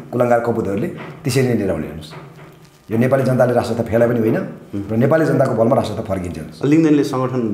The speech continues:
Speaker 2: अ, strong बनाउँदै लगेका छन् होइन? मैले
Speaker 1: हजुर।
Speaker 2: अघि पनि भने धेरै जसो मान्छेहरू चाहिँ, अ, चुनावमा जान नचाहने, संविधान नमान्नेहरू पनि
Speaker 1: एकदम।
Speaker 2: हामी शक्ति सञ्चयको लागि चाहिँ सङ्गठित हौँ भन्ने हेतुले चाहिँ जोडिएका छन्
Speaker 1: हजुर,
Speaker 2: होइन?
Speaker 1: हजुर।
Speaker 2: अब उहाँहरू छिट्टै सडकमा आउने तयारी छ त?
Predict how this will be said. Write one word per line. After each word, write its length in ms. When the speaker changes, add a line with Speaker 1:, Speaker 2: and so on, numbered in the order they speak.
Speaker 2:
अ, 40
strong 320
बनाउँदै 240
लगेका 320
छन् 160
होइन? 120
मैले 120
Speaker 1:
हजुर। 140
Speaker 2:
अघि 220
पनि 100
भने 220
धेरै 180
जसो 200
मान्छेहरू 360
चाहिँ, 260
अ, 920
चुनावमा 300
जान 320
नचाहने, 360
संविधान 400
नमान्नेहरू 560
पनि 200
Speaker 1:
एकदम। 420
Speaker 2:
हामी 220
शक्ति 440
सञ्चयको 480
लागि 240
चाहिँ 220
सङ्गठित 420
हौँ 280
भन्ने 240
हेतुले 320
चाहिँ 160
जोडिएका 320
छन् 220
Speaker 1:
हजुर, 160
Speaker 2:
होइन? 120
Speaker 1:
हजुर। 280
Speaker 2:
अब 100
उहाँहरू 260
छिट्टै 300
सडकमा 340
आउने 260
तयारी 300
छ 100
त? 160